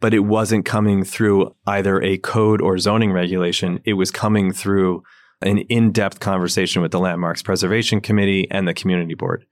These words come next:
So when the Landmarks Preservation Commission approves your project, their permit has a title, and at the top, it's Certificate of Appropriateness. Their measure of, you know, whether or not something should be approved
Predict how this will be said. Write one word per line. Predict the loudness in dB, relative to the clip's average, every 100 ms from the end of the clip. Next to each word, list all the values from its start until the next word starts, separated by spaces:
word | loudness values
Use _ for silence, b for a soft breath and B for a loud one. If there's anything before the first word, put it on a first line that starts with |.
| _
So | -2 0 2 0 -2 _
when | 0 2
the |
Landmarks | 2 2 0 0
Preservation | -2 -2 0 0 0
Commission | -2 0 0 -2
approves | 0 0 0
your | -2
project, | -4 -2 0 0 -2 -6 _ _ _
their | -2 0 2
permit | 0 -2 0 2 2
has | 0 -2 0
a |
title, | -4 -2 0 0 -2
and | -2 -2
at |
the | -4
top, | -4 -2 -2 -2
it's | -4
Certificate | -2 -2 -2 -4 -2 0 0 0
of | 0
Appropriateness. | -2 -2 -4 -2 -4 -4 -6 -8 -10 _ _ _ -2
Their | 0 4
measure | 4 2 2 2 2 0 0
of, | 2 2 0 -2
you | 0
know, | 2 4
whether | 2 2 2
or |
not | 2 0 0
something | -2 0
should | 0 0
be | 0 0
approved | 0 2 4 2 -2